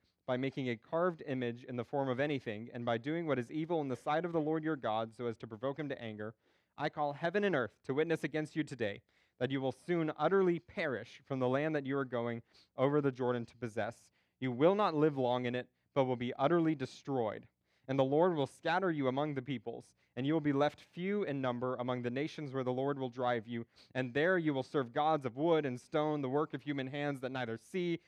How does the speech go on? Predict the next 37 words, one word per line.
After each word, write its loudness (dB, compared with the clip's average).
nor 0
hear, 2
nor 0
eat, -2
nor -2
smell. 2
But 2
from -2
there 2
you 2
will 0
seek -6
the -2
Lord -2
your 0
God, -2
and -2
you 0
will 2
find -4
him -8
if -6
you -6
search -4
after -4
him -8
with -2
all 4
your 0
heart 0
and -10
with -6
all 0
your -2
soul. -10
Then 2
you, 2